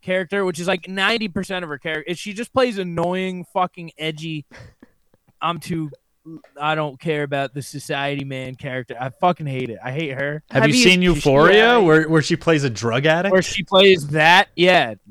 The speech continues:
Speaker 1: I don't care.
Speaker 2: She plays a strung-out drug addict? <laughs>
Speaker 1: Yeah, she plays
Speaker 3: She won an
Speaker 1: her
Speaker 3: Emmy
Speaker 1: character
Speaker 3: for that.
Speaker 1: Spider-Man, but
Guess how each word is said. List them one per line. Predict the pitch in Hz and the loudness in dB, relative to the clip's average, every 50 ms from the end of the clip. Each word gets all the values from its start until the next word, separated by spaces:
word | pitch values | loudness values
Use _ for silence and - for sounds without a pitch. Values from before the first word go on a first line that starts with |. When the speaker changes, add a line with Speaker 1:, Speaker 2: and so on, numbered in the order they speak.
| 127 - - | -20 -12 -8
Speaker 1:
I | 135 143 | -6 -4
don't | 147 160 160 151 139 | -2 -2 -2 -2 -4
care. | - 151 143 131 117 - - | -4 -4 -4 -4 -4 -8 -10
Speaker 2:
She | - 160 | -10 -10
plays | - - - 175 175 175 170 | -4 0 4 4 4 6 4
a | 170 156 | 2 2
strung-out | - - - - - 151 151 151 156 156 151 147 131 | 2 0 -2 0 2 2 2 2 2 0 0 -2 -2
drug | 107 107 120 120 123 143 | -4 -2 -2 0 0 2
addict? | 147 147 151 175 185 175 - - - 254 | 0 0 0 0 -2 -2 -2 -4 -4 -4
<laughs> | 226 - - - _ _ _ | -4 -6 -8 -12 _ _ _
Speaker 1:
Yeah, | - 190 165 - | -6 -6 -6 -6
she | - - 190 | -6 -8 -10
plays | 185 - - 208 220 226 220 214 185 147 | -6 -2 2 2 4 4 4 2 0 -2
Speaker 3:
She | - - 254 | -4 0 4
won | 240 247 311 403 | 6 6 6 6
an | 440 285 | 4 4
Speaker 1:
her | 175 165 | 4 4
Speaker 3:
Emmy | 196 - | 4 4
Speaker 1:
character | 180 180 175 - | 4 4 2 0
Speaker 3:
for | - 165 147 | -2 -6 -6
that. | 143 143 143 143 147 - | -6 -6 -8 -10 -10 -6
Speaker 1:
Spider-Man, | - 160 160 151 143 135 127 120 120 117 113 110 113 _ _ _ _ _ _ _ _ - | -4 -4 -2 -2 -4 -8 -8 -12 -12 -12 -14 -14 -16 _ _ _ _ _ _ _ _ -8
but | 143 - | -8 -8